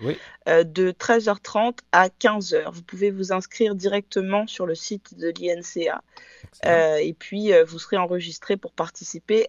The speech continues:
Speaker 2: à l'une ou l'autre, à l'un ou l'autre des ateliers. Euh, en deuxième partie, il y a l'atelier sur les rechutes émotionnelles reliées à la perte visuelle. Donc, euh, pour, euh, cet atelier,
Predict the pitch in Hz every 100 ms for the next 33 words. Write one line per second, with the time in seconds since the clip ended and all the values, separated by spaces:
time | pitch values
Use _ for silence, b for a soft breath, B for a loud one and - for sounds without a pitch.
0 | - 165 180 233 240 214 190 185 208 196
1 | - - 175 190 226 208 190 190 - 170
2 | 160 160 156 165 165 185 - _ B B
3 | B B B B B B _ 175 180 180
4 | 185 220 226 240 233 208 208 - - 220
5 | - - 175 170 175 180 - 196 220 226
6 | 196 180 175 220 - 247 226 220 208 202
7 | - 196 190 175 156 135 - 180 175 175
8 | 180 160 156 - 190 - 180 170 170 160
9 | 170 196 302 - 180 170 165 _ - 156
10 | 160 - - 220 202 165 165 - 175 185
11 | - 190 180 202 220